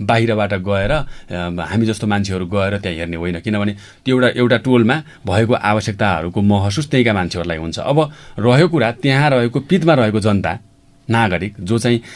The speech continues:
अब तल बसेर आफ्नो आवश्यकताहरू, मागहरूको माग गरिरहेको छ, त्यसको सहभागिता भयो कि भएन भन्दाखेरि अहिले पनि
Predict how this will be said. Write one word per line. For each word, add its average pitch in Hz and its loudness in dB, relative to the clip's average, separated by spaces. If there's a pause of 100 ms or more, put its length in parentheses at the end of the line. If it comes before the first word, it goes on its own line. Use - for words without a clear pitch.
(140)
अब 87 -6
तल 143 4
बसेर 110 2
आफ्नो 98 0
आवश्यकताहरू, 101 -2
मागहरूको 98 -2 (220)
माग 107 2
गरिरहेको 95 0
छ, 80 -10
त्यसको 98 -4
सहभागिता 110 0
भयो 85 -4
कि 107 -2
भएन 90 -4
भन्दाखेरि 92 -4 (260)
अहिले 185 6
पनि 147 0